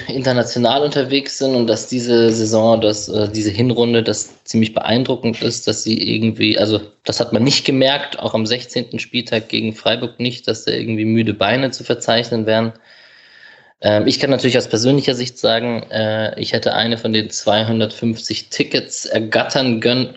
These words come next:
können, wenn ich sehr schnell gewesen wäre. Und, äh, bin ja hier in Berlin und Mitglied, aber ja, man kann ja mal auch einfach sagen, jetzt an einem Dezemberabend unter der Woche mit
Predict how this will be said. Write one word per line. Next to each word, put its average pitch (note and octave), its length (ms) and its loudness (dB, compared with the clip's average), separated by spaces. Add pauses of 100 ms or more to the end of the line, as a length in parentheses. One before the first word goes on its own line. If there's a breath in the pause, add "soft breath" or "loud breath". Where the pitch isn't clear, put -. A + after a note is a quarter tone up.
können, C#3+ 440 0
wenn A#2+ 160 2
ich - 420 -6
sehr A2+ 220 0
schnell A#2+ 300 0
gewesen B2 380 -2
wäre. A#2+ 340 2 (540 loud breath)
Und, - 440 -2
äh, G#2+ 220 2
bin A2+ 120 2
ja A2+ 60 2
hier A2 160 2
in G#2+ 80 2
Berlin G#2+ 300 2
und G#2 180 -4
Mitglied, A2 580 0
aber G#2 600 2 (540 loud breath)
ja, F2 220 0 (120)
man F2 100 0
kann F#2 160 0
ja F#2 60 2
mal F#2 140 4
auch - 220 -4
einfach F#2 240 -2
sagen, F#2+ 480 -2
jetzt - 440 -6 (180)
an - 160 -2
einem G2+ 520 -2 (920 soft breath)
Dezemberabend G2+ 1500 0
unter A2 320 0
der G2 220 2
Woche G#2 400 0
mit G2 460 -4